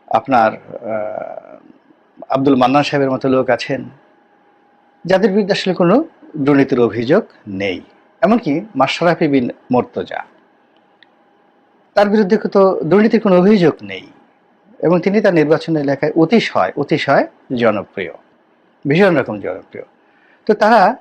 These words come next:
কেউ কিন্তু, আহ, কথা বলছেন না, কেউ অর্গানাইজ করছেন না পার্টিটিকে, অথচ তারা কিন্তু পার্টিটিকে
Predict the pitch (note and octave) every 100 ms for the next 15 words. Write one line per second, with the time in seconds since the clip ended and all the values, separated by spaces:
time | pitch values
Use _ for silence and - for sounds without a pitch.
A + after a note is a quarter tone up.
0 | _ - B3 B3+ A#3+ G#3+ A#3+ B3 - -
1 | - D2 - - - E3+ G3+ D#3 B2 -
2 | - - - - _ _ _ _ _ _
3 | _ _ _ _ _ _ _ _ _ _
4 | - A#3+ G3+ D#3+ D#3 F#3 G#3 - D3+ -
5 | - B2 A2 - G2 - - F#2 - -
6 | - _ _ F3 G#3 A3+ G#3 F3+ G3 F3+
7 | G#3 - C#3+ C3 C#3+ D3+ D3 C#4